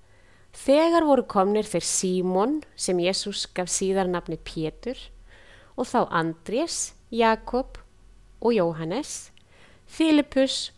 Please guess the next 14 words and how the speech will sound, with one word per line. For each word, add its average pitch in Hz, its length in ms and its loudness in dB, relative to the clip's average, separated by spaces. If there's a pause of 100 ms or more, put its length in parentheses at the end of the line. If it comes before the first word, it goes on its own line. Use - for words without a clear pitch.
(120)
og 277 120 2
Matteus. 170 720 -6 (880)
Nú 294 360 6
bættust 269 480 -2
þessir 214 400 0
við, 160 160 -6 (880)
Tómas, 277 800 2 (320)
Bartólómeus, 247 1080 0 (260)
Jakob 185 640 -2
Alfeusson, 247 880 0 (460)
Símon, 170 680 0 (680)
Taddeus 262 840 0 (240)
og 233 140 2
Júdas 214 500 -2